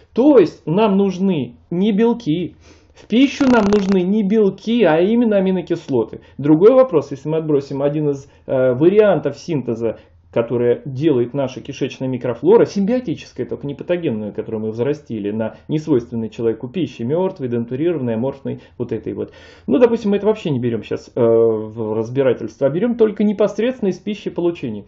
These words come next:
Так вот, любой белок, который к нам в пищеварительную систему поступает, начиная с ротовой полости, любой белок, растительный, животный белок, низкомолекулярный, высокомолекулярный, он должен быть разобран до аминокислот,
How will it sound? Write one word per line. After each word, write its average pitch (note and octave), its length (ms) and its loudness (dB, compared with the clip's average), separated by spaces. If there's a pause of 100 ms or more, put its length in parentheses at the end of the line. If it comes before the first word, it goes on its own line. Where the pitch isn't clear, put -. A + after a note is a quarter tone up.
(480)
Так F3 160 -2
вот, E3+ 140 0
любой A#3+ 340 6
белок, G3+ 360 4
который F3 260 0
к - 60 -16
нам G#3 380 0
в D3 220 -2 (360)
пищеварительную F3+ 540 -2
систему G3 300 -4
поступает, C#3 600 -2
начиная D#3+ 360 -4
с D#3 80 -14
ротовой D#3 360 0
полости, C#3+ 360 -4
любой G3 280 4
белок, B2 320 -2
растительный, F#3 680 0
животный D#3 560 0
белок, A#2+ 400 -2 (420)
низкомолекулярный, D3 960 0
высокомолекулярный, C#3 760 -4
он E3+ 240 2
должен B3 500 2
быть F3+ 300 4
разобран D3+ 560 0
до D3+ 100 2
аминокислот, C#3+ 760 -4